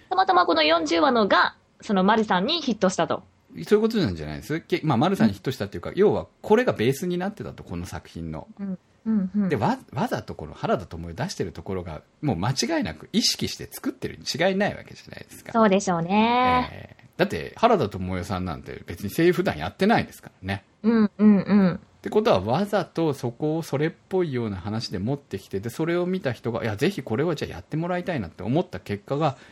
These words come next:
Speaker 2: このようにいい方向に展開したってことじゃないですか？
Speaker 1: うん。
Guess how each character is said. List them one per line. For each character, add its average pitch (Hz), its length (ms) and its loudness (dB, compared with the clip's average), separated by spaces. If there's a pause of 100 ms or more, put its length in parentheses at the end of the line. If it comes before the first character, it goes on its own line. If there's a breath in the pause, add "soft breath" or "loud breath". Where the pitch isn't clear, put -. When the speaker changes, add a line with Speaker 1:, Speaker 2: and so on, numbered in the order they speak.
Speaker 2:
こ 120 160 0
の 123 140 4
よ 135 140 4
う - 20 2
に 98 100 0 (220)
い - 40 2
い - 40 0
方 82 260 -6
向 80 240 -8
に 78 140 -10
展 82 240 -8
開 78 200 -8
し - 60 -12
た 80 120 -8
っ - 40 -12
て - 140 -20
こ 76 100 -16
と 76 80 -14
じ 76 100 -16
ゃ - 60 -16
な 76 140 -12
い - 20 -18
で - 80 -20
す - 80 -20
か？ 123 120 -6
Speaker 1:
う - 20 -8
ん。 196 40 -12